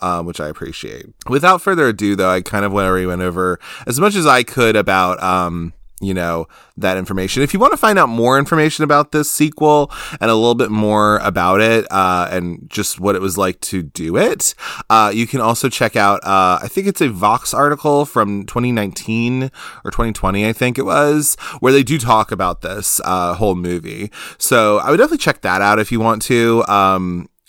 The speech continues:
to just see what it was like to make this sequel and <laughs> stuff. Um, 'cause they do talk about that a little bit as well.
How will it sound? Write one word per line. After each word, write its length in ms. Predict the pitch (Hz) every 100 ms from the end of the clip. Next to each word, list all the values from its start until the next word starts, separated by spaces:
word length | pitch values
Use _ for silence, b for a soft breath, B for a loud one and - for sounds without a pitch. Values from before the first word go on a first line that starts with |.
| _
to 160 | - 104
just 560 | 101 95 - - -
see 260 | - - 104
what 140 | 98
it 60 | 92
was 160 | 95 90
like 220 | 92 -
to 120 | 98
make 240 | 82 82
this 160 | - 90
sequel 480 | - 85 78 107 117
and 140 | 127
<laughs> 80 | -
stuff. 800 | - 160 151 170 - - - -
Um, 560 | 104 98 92 80 82 85 _ _ - -
'cause 160 | - 110
they 120 | 113
do 120 | 101
talk 300 | 101 98 87
about 280 | 87 65 -
that 260 | 95 82 -
a 100 | 95
little 220 | 92 90
bit 140 | 82
as 180 | 82 78
well. 380 | 87 92 101 95